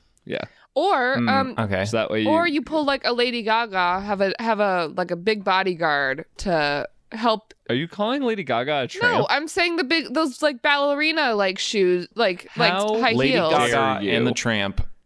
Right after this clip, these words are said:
Speaker 3: She's dressed up
Speaker 1: Lady
Speaker 3: like two
Speaker 1: Gaga
Speaker 3: dogs eating a
Speaker 2: Also,
Speaker 3: piece of
Speaker 1: is
Speaker 3: spaghetti.
Speaker 2: also,
Speaker 1: saint.
Speaker 2: Sam, what's wrong with being a tramp?
Speaker 1: Being, uh,
Speaker 2: Fucking
Speaker 1: having
Speaker 2: putting you
Speaker 1: sex
Speaker 2: on,
Speaker 1: with your
Speaker 2: fucking
Speaker 1: father
Speaker 2: putting you on
Speaker 1: would be
Speaker 2: blast,
Speaker 1: one?
Speaker 2: asshole. Like, nothing wrong with being
Speaker 3: Blast
Speaker 2: trampy.
Speaker 3: hole.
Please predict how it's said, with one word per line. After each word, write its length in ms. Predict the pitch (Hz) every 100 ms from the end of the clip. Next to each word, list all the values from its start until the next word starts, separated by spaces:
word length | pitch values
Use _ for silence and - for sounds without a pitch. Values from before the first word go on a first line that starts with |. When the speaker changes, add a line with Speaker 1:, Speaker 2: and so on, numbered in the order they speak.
| -
Speaker 3:
She's 320 | - 113 95
dressed 320 | - 113 104
up 60 | 113
Speaker 1:
Lady 140 | 123
Speaker 3:
like 100 | 110
two 220 | 156 147 131
Speaker 1:
Gaga 0 |
Speaker 3:
dogs 340 | 113 107 104
eating 140 | -
a 40 | -
Speaker 2:
Also, 180 | 214 392
Speaker 3:
piece 160 | 381 359
of 60 |
Speaker 1:
is 60 | -
Speaker 3:
spaghetti. 400 | 240 180 90 87
Speaker 2:
also, 340 | - 427 381
Speaker 1:
saint. 40 | 415
Speaker 2:
Sam, 300 | 370 349 320
what's 300 | - 427 403
wrong 280 | 277 254 285
with 120 | 277
being 220 | 285 285
a 40 | 254
tramp? 500 | - 277 349 156 - - _ _ _ _ _ _ _ _ _ _ _ _ _ _ _ _ _ _ _ - 131 135
Speaker 1:
Being, 360 | 170 170 170 160
uh, 180 | - 135
Speaker 2:
Fucking 300 | 392 359 330
Speaker 1:
having 260 | - 349
Speaker 2:
putting 20 | 370
you 120 | 330
Speaker 1:
sex 60 | 285
Speaker 2:
on, 40 |
Speaker 1:
with 160 | 135 -
your 120 | 123
Speaker 2:
fucking 340 | - - 247 403
Speaker 1:
father 140 | 202
Speaker 2:
putting 180 | 392 427
you 120 | 415
on 140 | 359 277
Speaker 1:
would 160 | 202 208
be 80 | 214
Speaker 2:
blast, 280 | 320 320 247
Speaker 1:
one? 80 |
Speaker 2:
asshole. 640 | 190 185 202 214 196 233 285
Like, 500 | 269 262 240 - - - - 262
nothing 320 | 302 349 381
wrong 220 | 254 262 339
with 140 | 285
being 180 | 233 214
Speaker 3:
Blast 320 | 90 95 -
Speaker 2:
trampy. 260 | - 98 -
Speaker 3:
hole. 180 | 87